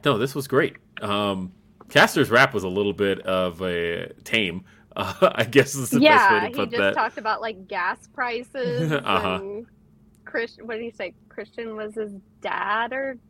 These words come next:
Speaker 2: something like that? Like, I don't
Speaker 1: Yeah,
Speaker 2: know.
Speaker 1: it
Speaker 2: It
Speaker 1: was
Speaker 2: was
Speaker 1: just, like,
Speaker 2: like,
Speaker 1: usu-,
Speaker 2: okay.
Speaker 1: th-, yeah, it was kinda lame. Uh, I mean, it,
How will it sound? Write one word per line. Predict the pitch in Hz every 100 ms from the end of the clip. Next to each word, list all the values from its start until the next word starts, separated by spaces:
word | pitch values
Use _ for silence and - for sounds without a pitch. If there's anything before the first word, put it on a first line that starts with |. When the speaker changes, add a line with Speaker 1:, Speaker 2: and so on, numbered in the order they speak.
| _
Speaker 2:
something | - 196 220 269 277
like | 294 294
that? | - 277 285 294 302
Like, | - 196 185 180 - _ _ - - _ _ -
I | 185
don't | 175 175
Speaker 1:
Yeah, |
Speaker 2:
know. | 156 113 165
Speaker 1:
it | 143
Speaker 2:
It | 135
Speaker 1:
was |
Speaker 2:
was | 151 170 180 - - _ _ _ - - _ -
Speaker 1:
just, | 135 135 143
like, | 127 113
Speaker 2:
like, |
Speaker 1:
usu-, | 123 110 196
Speaker 2:
okay. | 165 175
Speaker 1:
th-, | 147 - -
yeah, | - 104 82
it | 87
was | 85
kinda | - 98 92
lame. | 85 85 85 - - -
Uh, | 95 95 98
I | 147
mean, | 175 151 127 139 139 135
it, | 139 131